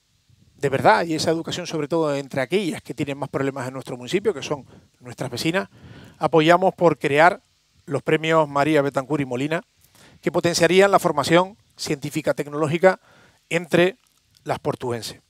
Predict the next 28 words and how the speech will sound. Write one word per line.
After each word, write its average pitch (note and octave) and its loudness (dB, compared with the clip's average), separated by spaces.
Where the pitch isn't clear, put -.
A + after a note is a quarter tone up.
El D#3 -8
fomento F3+ 4
del D#3+ 4
idioma, G3+ -2
como D3 -12
decía C#3+ 2
antes, F#3 0
es C#3+ -2
vital, E3+ 6
y D#3 -12
proponemos D3 -2
crear D3+ 4
cien A3 4
becas F#3+ 4
anuales E3 2
de C3+ -6
tres B2 -6
mil D3+ -2
euros C#3 0
para D3+ 8
inmersión C#3 0
lingüística C3+ -8
en C3 -16
nuestros C3 -8
vecinos, D#3 -4
entre D#3+ -8
nuestros C3+ -10
vecinos C3 -4